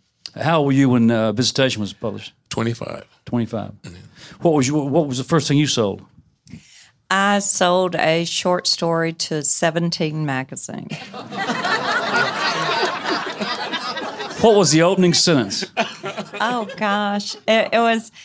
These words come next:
Speaker 3: you know, my, my, I don't remember. I don't remember. The title of the story was Miss Leela's Fig Tree, and they changed it to something like Her Beautiful Garden. And, <laughs> and, and it had this watercolory thing, you know.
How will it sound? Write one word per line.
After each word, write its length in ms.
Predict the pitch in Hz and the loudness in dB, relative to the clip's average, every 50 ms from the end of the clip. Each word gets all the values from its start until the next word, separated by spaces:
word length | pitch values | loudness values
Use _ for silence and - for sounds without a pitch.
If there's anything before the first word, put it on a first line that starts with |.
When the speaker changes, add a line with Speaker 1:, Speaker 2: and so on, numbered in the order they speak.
| - _ | -16 _
Speaker 3:
you 140 | - 220 294 | -2 0 2
know, 120 | 233 226 220 | 2 2 2
my, 460 | 202 208 240 247 240 247 254 240 - - | 2 4 4 4 4 2 0 0 -2 -2
my, 400 | 208 214 220 226 226 226 220 220 - | 2 2 4 4 4 2 0 0 0
I 180 | - 202 202 208 | 0 2 2 2
don't 280 | 196 220 226 233 226 | 2 2 2 0 0
remember. 560 | 226 220 220 220 214 208 214 202 - 110 - - _ _ _ _ | -2 -2 0 0 0 -2 -4 -6 -8 -10 -12 -12 _ _ _ _
I 140 | - 170 180 | -4 -2 -2
don't 240 | 175 190 190 196 185 | 0 2 2 2 2
remember. 420 | 190 196 202 202 196 190 180 175 | 0 2 2 2 2 2 2 2
The 160 | 170 - 208 196 | 2 4 2 2
title 600 | 196 - - 254 240 233 254 254 254 240 220 190 | 2 0 0 2 4 4 4 4 2 0 2 2
of 220 | - 190 185 185 | 2 0 0 -2
the 100 | - 202 | -4 -6
story 500 | 196 - - - 196 196 196 196 196 185 | -4 -4 -4 -2 0 2 2 2 2 0
was 420 | 175 170 185 185 180 180 175 - - _ - - - _ _ _ _ _ _ - | 0 0 2 2 2 2 0 -4 -10 _ -18 -20 -20 _ _ _ _ _ _ -2
Miss 340 | 190 196 196 190 190 - | 2 2 4 4 2 0
Leela's 540 | 190 180 185 180 180 185 185 175 170 170 - | 0 0 0 0 0 2 2 0 0 0 -2
Fig 380 | - - - 185 180 170 160 - | -2 0 0 0 0 0 -2 -4
Tree, 560 | - - 170 160 160 151 139 139 - - - - | -2 0 2 2 2 2 2 0 -2 -2 -2 0
and 200 | 170 165 156 156 | 0 0 2 0
they 120 | 170 165 | 0 0
changed 480 | 165 - - 185 175 180 185 180 - - | 0 0 0 0 2 2 0 -2 0 0
it 180 | 165 - - | -2 -2 -2
to 80 | - 160 | -2 -4
something 500 | - - 175 165 160 160 165 165 160 160 | -2 -2 -2 -2 -2 -2 -2 -4 -2 -2
like 300 | 156 156 156 156 160 - | -2 -2 -2 -4 -4 -2
Her 180 | - 185 175 156 | 0 0 0 0
Beautiful 580 | 147 147 160 165 165 165 170 165 - - 160 | -2 -2 -2 -2 0 -2 -4 -6 -4 -4 -6
Garden. 560 | 156 - 151 143 143 143 135 123 - - - - | -2 0 0 0 2 0 -2 -4 -6 -8 -10 -10
And, 120 | - - | -10 -6
<laughs> 80 | 135 - | -2 0
and, 1400 | - - 1017 - - 285 - - - - - - - - 415 - 262 - - - 330 339 220 214 226 247 233 | 0 0 2 2 2 0 0 0 0 0 0 0 0 2 2 2 2 2 0 0 2 4 4 4 6 4 4
and 260 | 226 - 233 240 254 | 4 4 4 4 4
it 160 | 240 208 220 | 4 4 2
had 300 | - - 226 226 226 - | 2 2 2 2 2 0
this 200 | 226 240 233 202 | 0 0 0 -2
watercolory 1200 | 202 180 185 190 196 190 180 196 208 208 196 - 208 170 175 180 175 165 170 170 170 165 160 165 - | -4 -2 2 2 4 4 4 2 2 0 -2 -2 0 2 2 2 2 2 2 2 0 0 -2 -4 -4
thing, 480 | - - 160 160 165 165 165 165 - - | -2 0 0 0 0 -2 -4 -6 -6 -6
you 100 | 156 170 | -8 -6
know. 240 | - - 160 151 | -6 -6 -6 -6